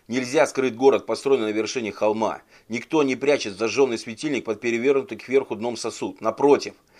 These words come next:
светильник ставят на подставку, и он дает све-, всем свет в доме. Пусть свет ваш сияет перед людьми, чтобы видны были ваши добрые деяния, и чтобы люди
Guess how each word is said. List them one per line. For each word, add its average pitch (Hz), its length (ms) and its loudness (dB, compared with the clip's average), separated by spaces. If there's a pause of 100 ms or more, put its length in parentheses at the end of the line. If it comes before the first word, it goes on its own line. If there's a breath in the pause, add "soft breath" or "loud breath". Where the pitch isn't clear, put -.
(120)
светильник 143 520 -6
ставят 123 320 2
на 120 80 -2
подставку, 110 720 0 (340)
и 117 80 -2
он 131 160 6
дает 135 320 2
све-, 127 420 -2 (200)
всем 123 340 0
свет 131 300 2
в 98 60 -18
доме. 104 380 -2 (600 soft breath)
Пусть 143 320 -2
свет 139 420 -4
ваш 123 240 0
сияет 139 500 0
перед 131 220 -4
людьми, 120 400 -6
чтобы 113 240 -4
видны 131 300 -4
были 131 160 2
ваши 123 300 0
добрые 135 420 2
деяния, 117 500 0
и - 100 -14
чтобы 123 240 -4
люди 135 360 -2